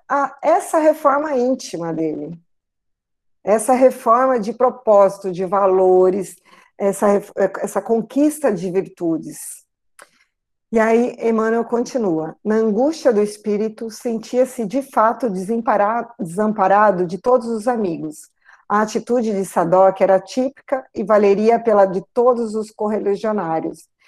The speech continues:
que jamais se conformariam com a sua adesão às novas ideias.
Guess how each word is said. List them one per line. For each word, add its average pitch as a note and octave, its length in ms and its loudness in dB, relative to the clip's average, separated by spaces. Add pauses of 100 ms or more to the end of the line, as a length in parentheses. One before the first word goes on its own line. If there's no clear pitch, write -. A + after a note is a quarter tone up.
(160)
que G#3 120 0
jamais A3+ 440 4
se D4+ 100 0
conformariam G3 760 2
com F#3+ 120 -8
a G3 60 2
sua F#3+ 220 2
adesão F#3+ 520 0
às G3+ 160 -6
novas F#3+ 340 -2
ideias. E3 520 -4